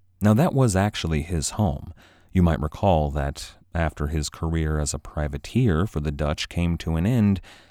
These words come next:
Simon Danseker moved to Marseille, where he married the local governor's daughter.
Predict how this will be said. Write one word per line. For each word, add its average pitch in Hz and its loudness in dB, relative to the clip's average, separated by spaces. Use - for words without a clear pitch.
Simon 101 4
Danseker 85 0
moved 95 2
to 87 -2
Marseille, 85 -2
where 78 0
he 82 -2
married 85 2
the 85 0
local 78 0
governor's 69 -2
daughter. 87 -2